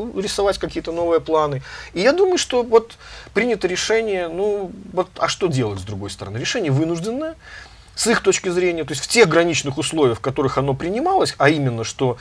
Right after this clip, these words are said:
никакие структурные, э, реформы мы делать не будем, это единственный ход. Когда можно будет отчитаться о том, что мы экономический рост получили. Да,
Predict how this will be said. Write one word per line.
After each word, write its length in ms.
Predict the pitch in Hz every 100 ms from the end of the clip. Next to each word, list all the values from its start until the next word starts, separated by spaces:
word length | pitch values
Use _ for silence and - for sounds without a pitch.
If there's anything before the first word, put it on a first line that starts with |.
| -
никакие 400 | 131 139 139 147
структурные, 680 | 131 139 131 143 131 123 120 - - - -
э, 260 | 127 123 123
реформы 400 | 131 147 123 127
мы 80 | 127
делать 320 | 131 123 120
не 80 | 185
будем, 320 | 381 285 240
это 160 | 233
единственный 420 | 185 151 170 - 139
ход. 220 | - 139 - - - - -
Когда 480 | 139 127 156 214 214
можно 340 | 196 196 165
будет 220 | 151 156 143
отчитаться 540 | 135 - 147 139 -
о 20 |
том, 180 | 131 302
что 200 | - 151
мы 160 | 151 214
экономический 500 | 131 139 160 - 123
рост 160 | 135
получили. 460 | - 110 107 95 95
Да, 320 | 135 330 330